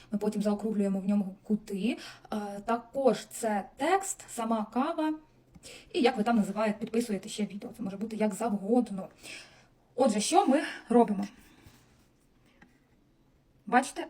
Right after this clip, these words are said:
в нас текст захований за кавою. От, він в розділі шари за кавою, обов'язково. Потім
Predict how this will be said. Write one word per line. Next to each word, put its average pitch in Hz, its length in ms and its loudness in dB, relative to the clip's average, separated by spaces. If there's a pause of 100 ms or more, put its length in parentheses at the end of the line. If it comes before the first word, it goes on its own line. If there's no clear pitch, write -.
в 208 80 -6
нас 220 340 2 (1160)
текст - 360 2
захований 214 600 -2
за 214 200 -2 (160)
кавою. 196 440 -4 (640)
От, - 180 -8 (360)
він 226 260 -2 (500)
в 196 80 -8
розділі 208 400 -2 (100)
шари 214 420 -6
за 185 160 -4
кавою, 208 440 -6
обов'язково. 240 760 -2 (680)
Потім 247 320 6